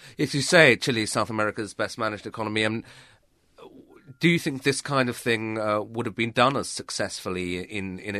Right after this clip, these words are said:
in a neighbouring country? I mean, mining's a big industry all across Latin America. As you say, the slogan is "Chile does things well." Would, were, were they, these guys in a weird way lucky to be trapped underground in Chile <laughs> rather than in a,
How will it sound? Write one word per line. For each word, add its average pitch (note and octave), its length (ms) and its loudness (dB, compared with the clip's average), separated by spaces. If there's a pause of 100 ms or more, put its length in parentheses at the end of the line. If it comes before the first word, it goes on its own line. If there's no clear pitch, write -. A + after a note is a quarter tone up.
in G#2 140 -6
a G2+ 60 -2
neighbouring G2+ 520 -2
country? G#2+ 320 -6
I - 20 -6
mean, G2+ 160 -6
mining's A2 360 -4
a G2 40 -8
big G2+ 180 -6
industry G#2+ 460 -6
all G#2 180 -4
across - 480 -8 (440)
Latin G#2+ 340 0
America. G#2+ 380 -2
As G#2 100 -6
you G#2+ 60 -8
say, A#2 180 -2
the G#2 80 -4
slogan A#2 380 -2
is G2 160 -8
"Chile G#2 280 -2
does F2+ 260 -6
things F#2+ 260 -8
well." G#2+ 200 -4
Would, A2 280 -8 (440)
were, A#2 200 -2
were A#2+ 160 -2
they, B2+ 140 2
these A#2+ 260 -6
guys A#2+ 340 0
in G#2+ 80 -8
a G#2+ 160 -6
weird G#2+ 360 -2
way G#2 160 0
lucky A2 300 -2
to G2+ 80 -8
be G2 120 -6
trapped - 280 -4
underground G2 380 -4
in G2 100 -8
Chile A#2 320 -2
<laughs> - 20 -4
rather G#2+ 260 -2
than G2+ 120 -6
in G2+ 140 -4
a, G2+ 100 -6